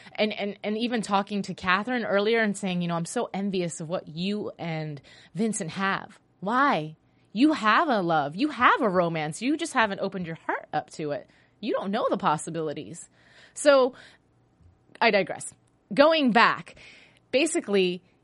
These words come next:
y-, you see this moment where she freaks out, and I thought it was so, so beautifully played by, by Nina Elise Andro-, Andrello. I always, God, I always do that to her. Um, but her two scenes where she is involved with J T, be it that scene and even when she's in the hospital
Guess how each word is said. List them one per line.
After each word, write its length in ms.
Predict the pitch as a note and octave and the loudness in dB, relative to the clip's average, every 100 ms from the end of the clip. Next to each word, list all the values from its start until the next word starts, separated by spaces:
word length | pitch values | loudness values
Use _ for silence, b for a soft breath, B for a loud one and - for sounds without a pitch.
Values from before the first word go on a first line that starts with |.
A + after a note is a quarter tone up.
| _ _ | _ _
y-, 60 | |
you 400 | - A3 B3 B3 | -8 -4 -2 0
see 160 | B3 D#4 | 0 2
this 160 | B3+ A#3+ | 2 2
moment 320 | B3 F#4 A3+ | 2 4 0
where 60 | |
she 140 | - A#3+ | 0 -4
freaks 460 | - C#4+ C#4 - | -4 -2 -2 2
out, 240 | C4 D#4+ - | 2 4 2
and 120 | A3+ | 2
I 140 | A3+ B3+ | 2 0
thought 320 | C4+ A3 - | 0 0 0
it 80 | C4 | -2
was 180 | F#3 - | -4 -6
so, 400 | - D#4+ A#3 - | 0 2 2 0
so 260 | - F#4 F#4 | -6 0 2
beautifully 400 | B3+ F#4+ - F#3 | 4 2 2 -2
played 380 | - F3+ D3 - - | 0 2 2 0 0
by, 280 | F#3 G3+ F#3 | 4 6 4
by 180 | F#3 G3+ | 0 0
Nina 280 | G#3+ G3 E3+ | 2 0 -2
Elise 220 | F3 - | -4 -4
Andro-, 420 | F3 F3+ D#3+ C#3+ - | -4 -2 -4 -6 -6
Andrello. 560 | F3+ E3+ E3+ C#3 C#3 - | -4 0 0 0 -6 -12
I 140 | D#3+ F3 | -14 -12
always, 140 | G3 | -14
God, 220 | - A3 - | -14 -16 -12
I 40 | A#3 | -12
always 160 | C4+ | -10
do 140 | - F3 | -8 -6
that 160 | D3 | -6
to 120 | - | -8
her. 240 | C#3+ D3 D3 B B B G3 | -8 -6 -8 B B B -4
Um, 280 | F3+ F3 | -2 0
but 200 | F3+ F#3+ | 2 2
her 140 | G3+ B3 | 2 -2
two 200 | - D4+ | -2 -4
scenes 400 | D4 B3 A3 G3 | -4 -4 -4 -2
where 140 | G3 | -2
she 300 | F#3 G#3+ G3 | -2 -2 0
is 320 | G3 F3+ - - | 2 0 -6 -6
involved 600 | F#3 F#3+ F3 E3+ E3 F3 | -2 2 4 4 0 -4
with 400 | E3+ E3+ E3 C#3 | -6 -6 -8 -8
J 180 | F3+ E3+ | -6 -6
T, 280 | - F3 | -8 -8
be 180 | E3 F3 | -6 -6
it 120 | D3+ | -4
that 220 | F#3 F3+ - | -2 -2 -2
scene 280 | G#3 F#3+ | -8 -6
and 120 | F3+ F#3 | -6 -6
even 140 | G#3 | -4
when 100 | G#3 | -6
she's 180 | G3+ F#3 | -6 -6
in 80 | F3 | -4
the 60 | |
hospital 680 | E3+ F3+ F3 - F#3 E3 | 0 0 0 -4 -2 -2